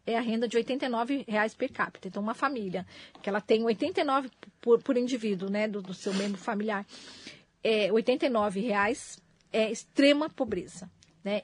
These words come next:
E cento e setenta e oito reais per capita é pobreza.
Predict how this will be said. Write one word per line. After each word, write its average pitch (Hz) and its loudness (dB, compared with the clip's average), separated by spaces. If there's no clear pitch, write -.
E 262 -2
cento 208 -4
e - -14
setenta 196 -4
e - -2
oito 190 -4
reais 190 -2
per 240 2
capita 233 0
é 226 0
pobreza. 185 0